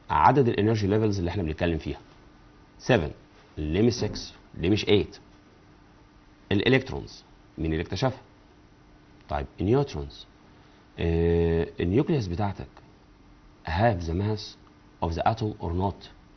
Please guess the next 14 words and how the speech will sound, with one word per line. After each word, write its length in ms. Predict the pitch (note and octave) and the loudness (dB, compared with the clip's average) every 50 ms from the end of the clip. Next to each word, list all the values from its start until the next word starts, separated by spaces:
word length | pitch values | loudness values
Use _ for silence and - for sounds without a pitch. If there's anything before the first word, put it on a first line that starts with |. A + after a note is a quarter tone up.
| - - - - - - - - - - - - | -20 -20 -20 -20 -20 -20 -20 -20 -20 -20 -12 -2
كل 220 | - E3 F3+ F3+ E3 | 4 6 6 8 8
ده 240 | E3 G3 G3 - - - - - - - - - - | 8 8 6 6 0 -10 -20 -20 -20 -20 -20 -18 -8
هو 160 | - G2 A2+ | -4 0 2
موضوع 320 | A2 G#2+ F#2+ E2+ F#2 A#2 F#2+ | 2 2 2 0 0 -2 -4
الشابتر 340 | - - - A2 - - F#2 | -4 -4 -4 -4 -4 -6 -8
بتاعنا 340 | D2+ D2+ - F#2+ G2 F#2+ | -8 -6 -4 -2 -2 -2
اللي 160 | F2 D#2+ D2 C#2+ | -2 -4 -4 -6
هنتكلم 320 | C#2 - F2+ F2+ F2+ E2+ | -6 -4 -2 -2 -2 -2
فيه. 200 | D#2 - E2 B1+ - - - - - | -2 -4 -8 -10 -10 -14 -18 -10 -6
بمعنى 460 | D#2+ D#2+ D2+ D#2 E2 F2 G#2 B2+ E3 F3+ - - - - - - - - - - - - - - - - - | -4 -2 0 2 2 2 4 2 0 0 -4 -12 -20 -20 -20 -20 -20 -20 -20 -20 -20 -20 -20 -20 -4 2 2
انا 180 | B2 G#2 D#2+ D2 | 4 4 2 0
هديك 240 | C#2 C2+ D#2+ D#2+ | -2 -4 -4 -4
تسلسل 520 | - - D#2+ D#2 - B2+ D#3+ F3 - D#3 C3+ | -4 -6 -6 0 2 4 4 4 2 -2 0
تاريخي 460 | - B2 G#2+ G#2+ A#2 A#2+ - E3+ G3 | 0 2 2 2 2 0 -2 -4 -8